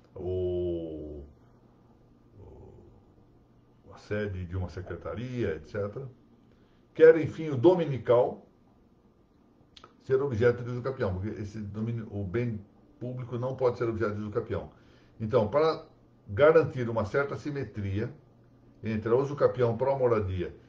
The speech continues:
e algo que pudesse passar com um imóvel público, instituiu-se essa figura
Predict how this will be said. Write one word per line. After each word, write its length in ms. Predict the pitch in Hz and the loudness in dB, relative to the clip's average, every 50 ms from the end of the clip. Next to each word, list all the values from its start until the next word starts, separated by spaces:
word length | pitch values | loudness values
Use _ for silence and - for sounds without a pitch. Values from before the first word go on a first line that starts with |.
| - - - | -20 -14 -4
e 120 | 101 107 | 2 6
algo 260 | 127 139 147 151 147 - | 8 8 8 6 4 0
que 100 | - 131 | -4 -6
pudesse 460 | - 123 107 113 120 117 120 - 107 | -4 0 4 4 4 4 4 0 -8
passar 500 | - - 107 95 - - 101 85 82 - | -4 -4 -4 -4 -2 -2 -4 -4 -4 -6
com 240 | - - 123 123 123 | -8 -8 -6 -4 -4
um 60 | 110 | -4
imóvel 380 | 101 92 90 87 87 104 107 | -2 -2 -2 -4 -4 -6 -8
público, 500 | 104 - 151 156 165 165 165 - 165 - - - - - - - - - - - _ - - - - - - | -8 -6 -4 -4 -2 -2 -4 -6 -8 -12 -16 -18 -20 -20 -20 -20 -20 -20 -20 -20 _ -20 -20 -20 -20 -18 -12
instituiu-se 640 | 143 127 - 165 131 110 120 120 131 135 - - 147 | -10 -8 -8 -8 -8 -6 -4 -4 -4 -4 -4 -2 0
essa 220 | 139 139 - 160 151 | 0 0 0 -4 -8
figura 500 | - 156 110 101 104 104 107 107 117 | -6 -6 -6 -4 -2 -2 0 -2 -4